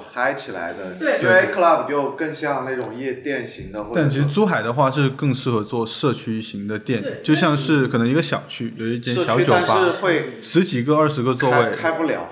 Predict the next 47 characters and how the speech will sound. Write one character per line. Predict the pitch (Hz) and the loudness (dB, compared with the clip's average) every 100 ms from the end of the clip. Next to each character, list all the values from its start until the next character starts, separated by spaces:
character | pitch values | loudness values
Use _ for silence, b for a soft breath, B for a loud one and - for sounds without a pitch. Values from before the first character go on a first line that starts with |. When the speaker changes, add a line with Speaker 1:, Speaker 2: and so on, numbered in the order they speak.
| - | -10
Speaker 1:
就 | 170 170 | -6 -6
之 | 165 190 | -2 -2
前 | 190 160 170 | 0 0 0
因 | 185 | 0
为 | 196 | 0
我 | 139 | 0
印 | 131 165 | -2 -2
象 | 170 151 - | 0 -2 -2
特 | 180 | -4
别 | 117 | -2
深， | 110 123 120 120 | -4 -8 -8 -6
我， | 113 107 B B - | -6 -8 B B -10
我 | 113 | -8
喝 | 110 190 | -4 -4
酒 | 185 135 | -2 -4
最 | - 156 | -4 -6
多 | 156 156 170 | -4 -2 0
的 | 156 | 0
那 | 123 110 | -2 -4
几 | 98 | -10
年， | 92 90 87 _ B B B - | -16 -16 -18 _ B B B -8
大 | 135 | -4
概 | 143 135 120 - - _ _ _ | 0 2 0 -4 -18 _ _ _
一 | 127 147 | -10 -6
六、 | 156 139 | -4 -2
一 | 127 131 | -2 -4
七 | - - 139 | -8 -10 -4
吧， | 123 98 78 | -4 -4 -8
就， | - 135 123 113 110 - | -8 -4 -4 -4 -8 -10
就 | - 131 | -8 -10
长-， | 127 110 117 - _ | -8 -12 -12 -16 _
就， | 151 - - | -10 -10 -6
然 | 127 | -2
后 | 143 160 | 0 0
园 | 123 139 | 0 -2
林 | 160 | -4
花 | - 156 | -2 0
园 | 143 113 127 | 0 -4 -4
当 | 135 | -4
时 | 135 123 120 | -4 -8 -6
就 | 131 | -8
开 | 127 131 | -6 -4
了 | 123 | -4
一 | 117 | -4
家 | 110 113 | -6 -8
精 | 120 123 | -8 -12
酿， | 120 98 | -10 -10